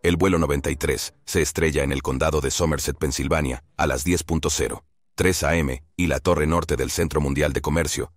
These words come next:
se derrumba a las diez punto veintiocho A M. Mientras el caos que se desata en Manhattan y en otros lugares asola a Estados Unidos en su conjunto,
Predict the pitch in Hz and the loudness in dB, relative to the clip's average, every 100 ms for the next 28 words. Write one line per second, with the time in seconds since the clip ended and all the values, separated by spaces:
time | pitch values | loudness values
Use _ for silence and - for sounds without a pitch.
0 | - 92 82 82 95 90 76 65 69 85 | -4 0 2 2 2 2 2 -2 -2 -2
1 | - 87 82 67 67 - 76 73 69 65 | 0 -2 0 0 -2 0 0 0 0 0
2 | 67 60 - - _ - 90 87 82 - | -2 -4 -8 -12 _ -2 0 2 0 -2
3 | 73 90 82 76 76 73 64 - 80 78 | -2 0 0 0 -4 -4 -4 -2 -2 0
4 | 71 67 87 82 67 67 71 78 90 76 | -2 -2 -2 -2 -2 -2 0 -2 -2 -2
5 | 71 76 67 - 64 - 82 62 - 85 | 0 0 -2 -4 -2 -2 0 -2 -2 -2
6 | 76 - 76 69 69 67 71 - 62 90 | -2 -2 -2 -2 -2 -4 -4 -4 -2 -2
7 | 76 57 | -2 -4